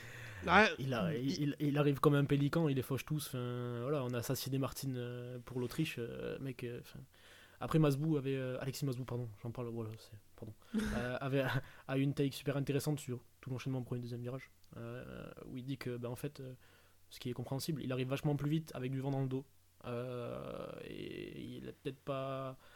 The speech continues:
Speaker 2: mis son point de freinage, euh, par rapport aux bonnes personnes.
Speaker 1: Ce qui fait un
Speaker 2: Euh, oui,
Speaker 1: super
Speaker 2: c'est
Speaker 1: départ! il fait un
Speaker 2: il
Speaker 1: super
Speaker 2: sort
Speaker 1: départ.
Speaker 2: super
Speaker 1: Il,
Speaker 2: fort avec le
Speaker 1: il
Speaker 2: nouveau
Speaker 1: s-
Speaker 2: shot device, mec, euh, de chez Ducati, c'est incroyable.
Speaker 1: Ouais, il sort super bien de la grille. Et l'analyse de Zarco,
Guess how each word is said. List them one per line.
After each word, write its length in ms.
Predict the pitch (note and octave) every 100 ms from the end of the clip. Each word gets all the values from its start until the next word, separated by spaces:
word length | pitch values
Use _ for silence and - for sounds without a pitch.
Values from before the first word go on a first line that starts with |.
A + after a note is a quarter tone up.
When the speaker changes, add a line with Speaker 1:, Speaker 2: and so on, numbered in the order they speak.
| - - -
Speaker 2:
mis 100 | B2
son 200 | - B2+
point 140 | C3+
de 60 | B2
freinage, 400 | - B2+ C3 B2
euh, 720 | B2+ B2 B2 B2 B2 B2 A#2+ A#2+
par 120 | -
rapport 240 | A#2 A#2 B2
aux 60 |
bonnes 200 | B2+ B2+
personnes. 360 | A#2+ C3 B2+ C#3 D#3+ - - - -
Speaker 1:
Ce 40 | -
qui 60 |
fait 100 | G3
un 40 | G3
Speaker 2:
Euh, 20 |
oui, 60 | -
Speaker 1:
super 260 | C4+ C#4+
Speaker 2:
c'est 60 | B3+
Speaker 1:
départ! 420 | A#3+ D4+ A#3+ D3+ - - - - - -
il 100 | F#3
fait 80 |
un 60 | G#3+
Speaker 2:
il 40 |
Speaker 1:
super 280 | G#3 A3 B3+
Speaker 2:
sort 80 | A#3+
Speaker 1:
départ. 140 | E3
Speaker 2:
super 100 | B3
Speaker 1:
Il, 20 | F#3+
Speaker 2:
fort 180 | F#3
avec 260 | C#3+ C3 -
le 60 | C3+ C3+
Speaker 1:
il 20 |
Speaker 2:
nouveau 180 | C3 C#3
Speaker 1:
s- 60 | C3
Speaker 2:
shot 100 | -
device, 400 | C#3 C3 E3+ D#3
mec, 220 | E3 D#3+
euh, 180 | B2+ B2
de 100 | B2+
chez 140 | A#2+
Ducati, 340 | C3 B2 C#3+ F3
c'est 120 | -
incroyable. 320 | B2+ - F3 C#3 - - - - - - E3+
Speaker 1:
Ouais, 220 | F#3 F#3+
il 60 | F#3
sort 120 | G#3
super 280 | - A3 A#3+
bien 100 | A#3
de 60 |
la 100 | A3
grille. 140 | G#3+ D4
Et 180 | F#3+
l'analyse 380 | F#3+ G#3 G#3+ C4
de 100 | G#3
Zarco, 540 | F#3+ F#3+ - C4 D#4